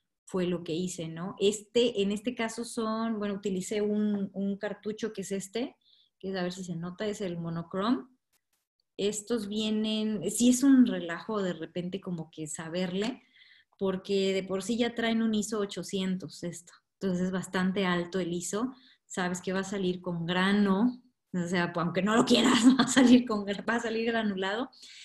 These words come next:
y aparte agrégale que la cámara mini siempre va a tener prendido el flash.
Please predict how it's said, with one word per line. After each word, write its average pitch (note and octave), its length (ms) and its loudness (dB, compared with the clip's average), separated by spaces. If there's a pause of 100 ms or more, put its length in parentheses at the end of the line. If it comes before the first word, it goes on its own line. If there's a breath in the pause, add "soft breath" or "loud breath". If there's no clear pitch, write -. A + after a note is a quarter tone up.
(220 loud breath)
y A3 80 2
aparte B3 420 4
agrégale B3 720 4 (400 soft breath)
que G#3 200 2
la G3 320 2
cámara A3+ 580 4
mini A#3+ 680 8
siempre B3 760 6
va G#3+ 160 2
a G#3 120 -4
tener G3 360 -4
prendido F#3 340 -2
el F3+ 80 0
flash. G#3 240 -2